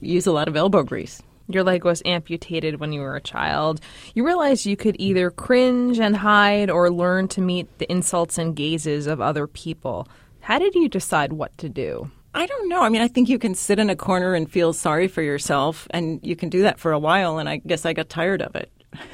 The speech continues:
Speaker 1: So I got out of the chair and said, "Let me go do something." And, you know, it wasn't just the leg. I, I had a tough childhood. My father left when my mother was pregnant with me.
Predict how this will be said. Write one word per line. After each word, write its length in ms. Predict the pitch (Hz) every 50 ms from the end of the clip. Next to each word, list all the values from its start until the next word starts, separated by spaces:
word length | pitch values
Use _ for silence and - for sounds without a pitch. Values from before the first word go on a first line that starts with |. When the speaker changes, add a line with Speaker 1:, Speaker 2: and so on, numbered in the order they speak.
| - - - - - - - - 381 381 - - - 294 - -
Speaker 1:
So 320 | - - - - 269 247
I 120 | 185 -
got 260 | 190 - 185 180 180 185
out 160 | 185 180 180
of 80 | 180
the 80 | 175 165
chair 300 | 165 - 180 156 185 214
and 200 | 202 165 165 165
said, 320 | - 185 170 170 175 185 - -
"Let 160 | 147 151 156
me 100 | 165 156
go 200 | - 170 165 170
do 220 | 165 - 165 202
something." 640 | 220 - - 127 113 113 - 135 127 123 - - - - -
And, 340 | 143 143 147 139 139 143 -
you 60 | 320
know, 80 | 294 -
it 120 | - 254 226
wasn't 380 | 233 262 381 370 392 381 254
just 300 | 175 180 156 160 - -
the 140 | - 165 147
leg. 440 | 143 147 143 135 120 - - - - - -
I, 160 | 165 160 - -
I 100 | - 170
had 280 | 180 175 196 202 202 180
a 80 | 147
tough 260 | - - 147 139 -
childhood. 480 | - - 147 139 131 123 - 131 120 127
My 220 | 156 147 151 151
father 400 | - - 175 160 165 160 160 151
left 480 | 147 147 143 139 143 - - - - - - -
when 200 | 156 160 147 147
my 140 | 143 143
mother 260 | 143 147 147 143 147 127
was 180 | 120 123 -
pregnant 380 | - - 180 185 175 185 175 -
with 180 | 175 170 -
me. 440 | 175 170 170 160 160 160 151 151 156